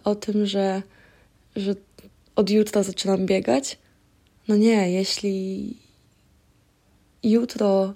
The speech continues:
chcę być Pauliną, która biega i dba o dietę, to dzisiaj muszę już to zacząć robić. I mi to totalnie otworzyło jakąś taką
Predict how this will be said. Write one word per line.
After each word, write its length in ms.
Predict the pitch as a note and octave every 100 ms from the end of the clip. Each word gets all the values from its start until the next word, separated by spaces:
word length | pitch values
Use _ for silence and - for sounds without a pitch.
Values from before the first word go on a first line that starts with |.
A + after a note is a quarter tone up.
| _
chcę 260 | - -
być 380 | G3+ G#3+ G#3 - -
Pauliną, 540 | G#3+ G#3 G#3 G#3 G3
która 480 | G3 G3+ G3 F#3+ G3 - _ _ G3
biega 480 | F#3+ F#3 G#3 B3+ C#4 - - - - _
i 100 | G#3
dba 260 | F#3 - F#3+
o 100 | F#3+
dietę, 460 | G3 F#3 F#3 A3 -
to 140 | -
dzisiaj 440 | E3+ G#3+ - F#3 F3
muszę 540 | E3+ E3 - E3+ E3+
już 160 | E3+ E3+
to 160 | -
zacząć 400 | F3 F#3+ F#3+ F#3
robić. 360 | G3+ F#3+ F#3 - - - - -
I 100 | A3
mi 140 | G#3+
to 100 | A3
totalnie 600 | A#3 A#3+ B3 A#3+ A#3+ A#3
otworzyło 600 | A3+ - A3+ A3 A3+ A3 A3+ - - - - -
jakąś 380 | G#3+ G#3+ G#3+ G#3+
taką 560 | A3+ A3 A3 A3 A3